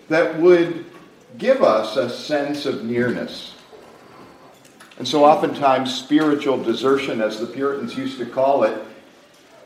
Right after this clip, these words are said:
is of our own making. But not always.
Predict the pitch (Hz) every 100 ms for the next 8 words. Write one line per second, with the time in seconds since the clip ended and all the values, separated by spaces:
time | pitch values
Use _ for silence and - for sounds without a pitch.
0 | - - 135 135 131 123 117 110 101 98
1 | 92 - - - _ - - - - -
2 | - - _ _ _ _ _ _ - -
3 | - - 139 139 143 131 117 98 - -
4 | -